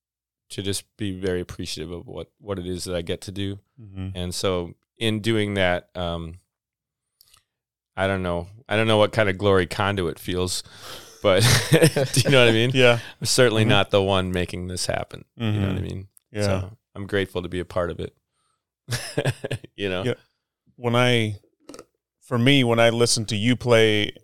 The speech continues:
Speaker 2: and, and people who play like you, the vulnerability, like, confidence to get up there,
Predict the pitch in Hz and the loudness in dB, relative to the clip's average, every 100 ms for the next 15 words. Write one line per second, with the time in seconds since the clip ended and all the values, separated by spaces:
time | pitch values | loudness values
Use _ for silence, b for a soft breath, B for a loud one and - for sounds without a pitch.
0 | - 123 107 98 95 _ _ _ _ _ | -8 -4 -4 -6 -10 _ _ _ _ _
1 | - - - 113 101 92 - _ _ _ | -20 -16 -4 -2 -2 -6 -10 _ _ _
2 | _ - 135 120 110 104 - 120 110 104 | _ -4 -2 0 0 -2 4 4 6 4
3 | 101 - 107 101 98 92 _ _ _ _ | 2 -2 -2 -2 -4 -8 _ _ _ _
4 | _ _ _ _ _ 113 92 101 117 117 | _ _ _ _ _ -6 -2 2 4 4
5 | 101 95 98 113 131 160 - _ _ _ | 2 4 4 4 2 -2 -10 _ _ _
6 | _ _ _ _ _ _ _ _ _ _ | _ _ _ _ _ _ _ _ _ _
7 | _ 113 101 - _ _ _ - 123 123 | _ 0 0 -2 _ _ _ -2 0 2
8 | 143 131 - 104 104 107 110 104 95 92 | 2 0 -2 0 4 4 4 0 0 -4